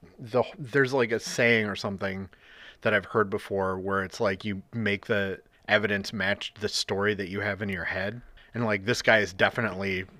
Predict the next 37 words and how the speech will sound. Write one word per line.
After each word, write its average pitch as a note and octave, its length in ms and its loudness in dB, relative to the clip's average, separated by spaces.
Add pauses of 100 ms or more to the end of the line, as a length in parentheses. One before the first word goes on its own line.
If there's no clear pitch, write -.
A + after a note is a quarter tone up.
(100)
make, A2+ 520 0
trying A2+ 280 4
to G2 60 -2
make G2 500 -2 (380)
everything G#2+ 500 2
match - 580 2 (240)
up, A2 300 4 (360)
all A#2+ 160 10
the G#2 100 2
evidence G#2+ 420 4
line G#2+ 280 2
up G#2 260 2 (140)
with A2+ 260 0
his G#2+ 400 0
idea G#2 460 2
that G2 280 0 (200)
Russ A2+ 300 4
is G2 100 -8
the G#2 120 -4
guy G2 220 0
that, F#2 220 -6 (560)
that, F#2+ 340 -4
that G2+ 160 -2
killed A2+ 260 4
her, F#2 140 0
and F2+ 100 -4
he B2+ 120 -2
doesn't A2+ 260 0
want G#2 220 0
any, A2+ 480 2
any C3 280 4
doubt B2 520 4
cast - 560 0 (260)
anywhere A#2+ 400 4
along A2 340 2
the G#2+ 60 -2
way G#2 500 6